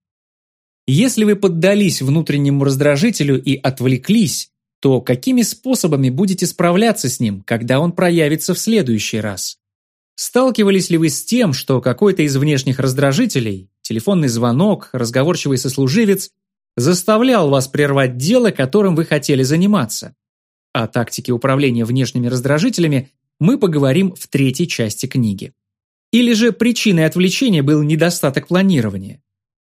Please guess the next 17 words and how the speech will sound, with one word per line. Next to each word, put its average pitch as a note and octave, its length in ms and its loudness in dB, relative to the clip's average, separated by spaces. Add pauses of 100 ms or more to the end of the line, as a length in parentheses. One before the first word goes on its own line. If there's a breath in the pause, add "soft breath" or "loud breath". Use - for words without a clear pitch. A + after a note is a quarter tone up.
(140)
Если D3 360 2
так, E3+ 440 -2 (160)
загляните F3+ 640 2
в - 60 -8
свой D3 200 0
трекер C#3+ 420 -2
отвлечения. C3+ 840 -4 (100)
Это C3 300 -2
поможет D#3 540 0
вам D3 320 -2
ответить F#3 480 0
на G#3+ 120 2
следующий C3+ 600 0
вопрос. - 540 -4 (1040)
Вопрос D#3+ 420 2
второй. C3 540 -2 (640)
Улучшение. F3 920 0